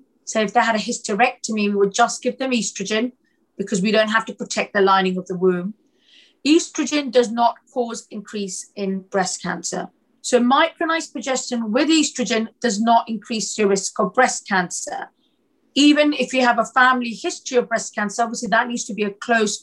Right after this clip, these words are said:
conversation. But breast cancer, I say to women, is a common disease. Without H R T, we are still at background risk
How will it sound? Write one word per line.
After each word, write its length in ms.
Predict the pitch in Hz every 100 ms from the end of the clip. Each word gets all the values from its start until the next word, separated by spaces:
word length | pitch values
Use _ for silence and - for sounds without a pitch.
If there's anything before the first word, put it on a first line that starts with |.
| _
conversation. 840 | 202 196 - 330 381 - 226 214 - - - _
But 140 | 294 233
breast 320 | 381 403 -
cancer, 340 | 349 330 -
I 140 | 302 262
say 280 | 262 254 254
to 160 | 262
women, 200 | 247 247
is 140 | 262 240
a 80 | 262
common 420 | - 226 220 214
disease. 720 | 208 185 247 180 - - - _ _ _ _ _ -
Without 380 | 233 294 359
H 260 | 339 311 -
R 160 | 277 254
T, 320 | - 262 302 - _ _ -
we 200 | 254 277
are 60 |
still 560 | 277 - 285 330 339 - _ _ _ _ _ _ _
at 300 | 240 247 - - _
background 500 | 202 208 - 302 320
risk 300 | 226 208 -